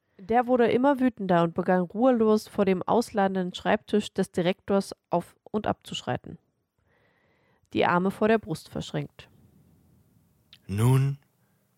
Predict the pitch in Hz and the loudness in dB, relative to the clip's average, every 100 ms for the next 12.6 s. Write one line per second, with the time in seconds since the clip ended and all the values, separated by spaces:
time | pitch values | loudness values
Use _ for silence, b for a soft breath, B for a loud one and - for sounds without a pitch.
0 | _ 110 117 - 151 - 98 85 85 - | _ -2 -2 0 0 0 -2 0 -2 -2
1 | 87 80 85 85 - - - - - - | -2 0 0 0 -2 0 -2 -4 -4 -4
2 | 85 90 85 87 85 - _ _ _ _ | -2 -2 0 -2 -6 -14 _ _ _ _
3 | _ _ _ - - 170 - - - 160 | _ _ _ -8 -2 -2 -2 -4 0 -2
4 | 156 147 - - 208 247 262 269 240 196 | -2 -6 -8 -8 -2 -2 -2 -6 -2 -2
5 | 190 196 196 - - 202 - 165 - - | 0 -2 -4 -8 -10 -6 -4 -6 -8 -14
6 | 160 143 139 151 _ _ _ _ _ _ | -12 -14 -14 -20 _ _ _ _ _ _
7 | _ _ _ - - 196 190 190 - 185 | _ _ _ -8 -2 0 0 -4 -6 -8
8 | 175 - - 170 147 143 - - _ _ | -8 -8 -10 -10 -10 -14 -16 -20 _ _
9 | _ _ _ _ _ - - 233 427 _ | _ _ _ _ _ -18 0 2 2 _
10 | - - _ _ _ _ _ _ _ 190 | -20 -20 _ _ _ _ _ _ _ 0
11 | 180 170 170 160 - 160 156 - 160 151 | 2 4 2 0 0 0 0 -4 -6 -6
12 | 135 - 165 - - - | -6 -8 -10 -10 -20 -20